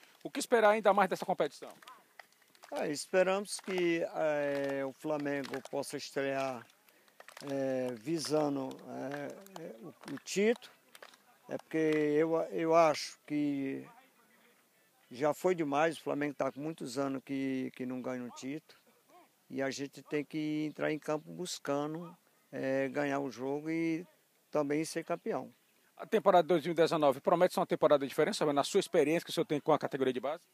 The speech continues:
Speaker 2: Sim, é, as coisas mudaram, né, Cid? Por causa que a disputa, ela é, ela é muito apertada.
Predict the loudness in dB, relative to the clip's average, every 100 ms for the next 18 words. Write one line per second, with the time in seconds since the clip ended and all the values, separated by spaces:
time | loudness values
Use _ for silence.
0 | -20 _ _ _ _ _ -14 -4 0 4
1 | 6 6 4 4 4 6 6 4 2 -2
2 | -6 -10 0 2 2 2 2 4 4 2
3 | 0 0 -4 -8 -8 -10 -12 -2 2 2
4 | 0 -6 -4 -2 0 0 -2 -4 -8 -2
5 | 0 0 0 -4 0 4 6 8 8 6
6 | 4 0 -4 0 2 0 0 0 2 4
7 | 4 4 2 2 0 -8